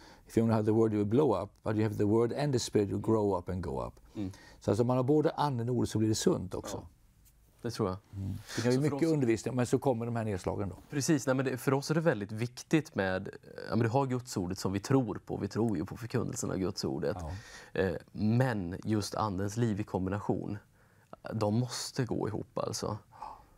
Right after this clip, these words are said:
Speaker 2: Eh, och det är därför vi lägger så mycket tid också på inför Guds närvaro och bön och lovsång också.
Speaker 1: Märktes det liksom i tvåan, så när de kom in
Speaker 2: Ja,
Speaker 1: där,
Speaker 2: men det är
Speaker 1: alltså?
Speaker 2: klart det gjorde.
Speaker 1: Ja, och så fortsatte det liksom bara.
Speaker 2: Ja. Och det märktes också på missionsfältet.
Speaker 1: Just det.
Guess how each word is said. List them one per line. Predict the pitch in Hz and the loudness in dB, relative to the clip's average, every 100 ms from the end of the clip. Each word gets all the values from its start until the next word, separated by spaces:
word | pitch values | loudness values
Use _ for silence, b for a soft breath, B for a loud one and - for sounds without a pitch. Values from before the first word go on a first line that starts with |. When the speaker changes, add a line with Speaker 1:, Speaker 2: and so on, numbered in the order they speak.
| - | -12
Speaker 2:
Eh, | - 80 80 - | -8 -6 -6 -6
och | - 110 | -2 2
det | 120 | 2
är | 123 | 4
därför | 117 107 123 | 2 0 -4
vi | 151 | -2
lägger | 139 104 156 | 0 0 -2
så | - | 0
mycket | 110 - 110 | -2 0 0
tid | 131 - | 2 2
också | - - 104 | 0 -2 -6
på | - 95 90 80 - | -2 -2 0 -2 -2
inför | - 110 101 - 104 92 101 117 | -2 0 -2 -2 0 0 -4 -10
Guds | - - 92 101 - | -12 -6 -4 -4 -2
närvaro | 110 92 95 87 98 110 | -2 -2 -4 -2 0 0
och | 104 | 0
bön | 101 101 98 | -2 -4 -2
och | |
lovsång | 101 92 - - | -4 -6 -8 -8
också. | 107 127 | -4 2
Speaker 1:
Märktes | 147 151 107 - - 294 | 2 2 -2 -6 -4 -2
det | - 131 120 | 2 2 2
liksom | 113 - 120 | 0 0 0
i | 120 | 0
tvåan, | - 120 95 143 160 | 2 2 2 0 0
så | - | 0
när | |
de | 120 | 2
kom | 117 110 | 2 2
in | 110 | 2
Speaker 2:
Ja, | |
Speaker 1:
där, | 110 | 2
Speaker 2:
men | 131 | 2
det | |
är | 113 | 0
Speaker 1:
alltså? | - | -4
Speaker 2:
klart | 90 - | -6 -6
det | 90 | -4
gjorde. | 80 - | -4 -4
Speaker 1:
Ja, | - 98 | -6 -6
och | 101 | -4
så | - | -2
fortsatte | - 131 - 113 - 110 | 2 2 2 -2 -2 -4
det | 90 | -4
liksom | 82 - 90 | -6 -8 -8
bara. | 95 | -8
Speaker 2:
Ja. | 95 92 87 101 _ - B B | -6 -6 -6 -10 _ -20 B B
Och | B 117 | B 0
det | 113 123 | 2 4
märktes | 123 113 - 117 | 2 0 -6 -10
också | - 113 | -8 -6
på | 110 | -4
missionsfältet. | 107 - 110 - 131 104 - - - - | -4 0 -2 2 2 2 -8 -12 -12 -8
Speaker 1:
Just | 85 87 | -4 -4
det. | - | -4